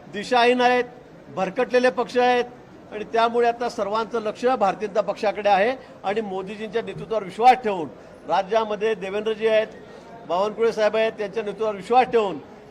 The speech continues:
आज सर्वजण भारतीय जनता पक्षामध्ये प्रवेश करता आहेत. अतिशय आनंदाची गोष्ट आहे. आणि या पुढच्या काळात सुद्धा आपल्याला मोठ्या प्रमाणामध्ये हे प्रवेश झालेले दिसतील. मी परवाही सांगितलं होतं, मोठे नेते अजून काही, मोठे नेते की ज्यामुळे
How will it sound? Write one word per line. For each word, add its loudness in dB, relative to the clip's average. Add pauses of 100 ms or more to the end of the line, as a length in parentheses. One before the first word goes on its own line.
आज 0
सर्वजण -4 (440)
भारतीय -2
जनता -2
पक्षामध्ये -4
प्रवेश -8
करता 0
आहेत. 4 (400)
अतिशय -2 (400)
आनंदाची -6
गोष्ट -4
आहे. 2
आणि -2
या 2
पुढच्या -2
काळात 8
सुद्धा 2 (440)
आपल्याला -2
मोठ्या -2
प्रमाणामध्ये -4
हे -4
प्रवेश -8
झालेले -2
दिसतील. -6 (540)
मी -14
परवाही -2
सांगितलं -4
होतं, -4 (420)
मोठे 0
नेते 2
अजून 0
काही, -14 (380)
मोठे 0
नेते 0 (600)
की -18
ज्यामुळे 0